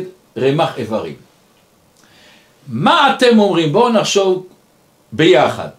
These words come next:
כשמונים את האיברים, חוט השדרה נחשב לאיבר אחד, או לשמונה עשרה איברים שיש לו שמונה עשרה חוליות? תראו דבר מעניין.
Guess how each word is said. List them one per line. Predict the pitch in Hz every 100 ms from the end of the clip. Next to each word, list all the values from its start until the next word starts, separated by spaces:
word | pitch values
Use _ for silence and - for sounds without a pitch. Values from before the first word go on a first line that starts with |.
| _ _ _ _ _ _ _ -
כשמונים | - 202 190 180 185 262
את | 240 214
האיברים, | 196 175 156 151 143 110
חוט | - 262 247
השדרה | 226 - 185 123 143 147 107 - _ _ _ _ _ _
נחשב | 143 156 - 214 151
לאיבר | 160 175 147 151 123
אחד, | - 156 185 294 - - _ _ _ _ _ 190
או |
לשמונה | 208 202 - 196 196 214 233
עשרה | 214 175 185 208
איברים | 208 196 214 233
שיש | - 175 185 190
לו | 175
שמונה | 156 151 165
עשרה | 165 - 156 151 151 _ -
חוליות? | - 127 117 95 - - _ _ _ _ _ _ _ _ _ _ _
תראו | - 131 185
דבר | 202 202 208
מעניין. | 202 202 202 214